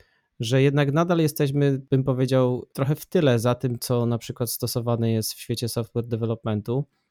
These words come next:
I niestety większość rzeczy, które ja, powiedzmy, słyszę na takich prezentacjach, to są już rzeczy, które jakbym,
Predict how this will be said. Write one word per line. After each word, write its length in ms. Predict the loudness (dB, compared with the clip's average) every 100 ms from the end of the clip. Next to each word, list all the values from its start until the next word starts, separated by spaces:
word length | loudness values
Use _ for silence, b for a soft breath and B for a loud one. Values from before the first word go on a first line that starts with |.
| -6
I 140 | 0
niestety 680 | 2 2 -2 0 0 2 0 -6 _ -18
większość 680 | -12 -2 2 0 0 -2
rzeczy, 260 | 0 -2 -4
które 440 | -4 0 2 2
ja, 260 | 0 -2 -2
powiedzmy, 400 | -2 -6 -2 -2
słyszę 720 | -2 -2 -2 0 0 0 -2 -6
na 180 | -8 -6
takich 320 | -4 -4 -4
prezentacjach, 640 | -4 -2 -2 -2 -2 -4
to 100 | -4
są 140 | -6 -2
już 180 | -2 0
rzeczy, 320 | -2 -4 -10
które 360 | -6 -2 0
jakbym, 600 | 0 0 0 0 0 -4